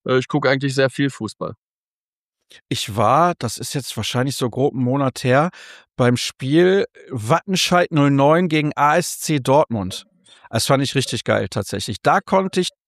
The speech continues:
Speaker 2: das, das muss ich auch zugeben, da konnte ich einfach das Spiel gucken. Ja, und hab nicht darüber nachgedacht, wieso, weshalb, warum. War eine coole Atmosphäre, gutes Wetter. Die haben ja auch in Wattenscheid vor einigen Jahren das Stadion noch mal renoviert. Also das, das war sehr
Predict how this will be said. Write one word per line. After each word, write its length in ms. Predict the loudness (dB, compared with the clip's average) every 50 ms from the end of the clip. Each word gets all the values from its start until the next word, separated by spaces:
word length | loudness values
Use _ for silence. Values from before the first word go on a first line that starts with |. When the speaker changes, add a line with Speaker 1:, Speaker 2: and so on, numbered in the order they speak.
| _ -6
Speaker 2:
das, 420 | -6 -2 -2 -2 -4 -4 -6 -6 -6
das 140 | -6 -2
muss 160 | -2 -2 -2 0
ich 100 | -2 -2
auch 80 | -2
zugeben, 400 | 0 -2 -2 0 0 0 0 -2 -4 -10 -16 -18 -6 -2
da 100 | 0 0
konnte 240 | 2 2 0 0 0
ich 140 | -4 -2 0
einfach 340 | 0 0 0 0 -2 -2 -2
das 200 | -2 -4 -4 -4
Spiel 280 | -6 -4 0 2 2 2
gucken. 420 | 2 -2 -4 -4 -4 -8 -10 -10 _ _ _ _
Ja, 220 | 2 2 4 4
und 160 | 2 0 0 0
hab 160 | 0 0 -2
nicht 140 | -2 0 0
darüber 260 | 0 2 2 2 2
nachgedacht, 540 | 4 4 2 2 0 -2 -2 -2 -2 -2 -2
wieso, 280 | -4 -4 -2 -2 0 0
weshalb, 340 | 0 0 0 0 0 0 2
warum. 320 | 0 0 0 0 0 -2 -2 -6 -12 -20 -20 -20 _
War 120 | 0 0 2
eine 120 | 2 0
coole 300 | -2 -2 0 2 4 4
Atmosphäre, 720 | 4 2 0 -4 -4 -4 -2 0 2 2 2 2 0 0
gutes 340 | -2 -4 -6 -6 -8 -4 0
Wetter. 260 | 0 0 2 2 0 2
Die 120 | 2 2
haben 100 | 2 2
ja 100 | 2 2
auch 100 | 2 2
in 140 | 0 0 0
Wattenscheid 440 | 0 -2 -2 -4 -2 0 -2 0 0
vor 160 | 0 0 2
einigen 240 | 2 0 -2 -2 0
Jahren 220 | 0 0 0 0
das 120 | 0 -2
Stadion 380 | 0 0 2 2 2 2 0 0
noch 140 | -2 -2 0
mal 100 | 0 0
renoviert. 500 | 0 0 0 0 0 0 0 -2 -2 -2 -8 -18 -20 -20 -14 -6
Also 200 | -4 -2 -2 -2
das, 320 | -2 -4 -6 -6 -10 -10 -6
das 200 | -6 -6 -2 0
war 80 | 0 0
sehr 160 | 0 0 -2